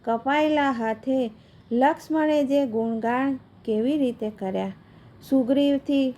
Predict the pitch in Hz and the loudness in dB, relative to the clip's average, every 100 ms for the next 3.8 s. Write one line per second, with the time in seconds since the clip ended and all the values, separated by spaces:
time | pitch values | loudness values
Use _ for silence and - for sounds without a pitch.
0 | - 214 226 233 233 254 277 285 302 311 | -8 0 2 2 2 2 2 2 2 0
1 | 262 - - - 262 277 247 240 233 240 | -2 -8 -16 -4 0 0 0 -4 -2 -2
2 | 254 240 214 - - - 294 302 339 339 | -2 -4 -6 -18 -20 -8 -2 4 4 4
3 | 320 294 285 277 285 254 254 | 0 -2 0 0 0 0 -2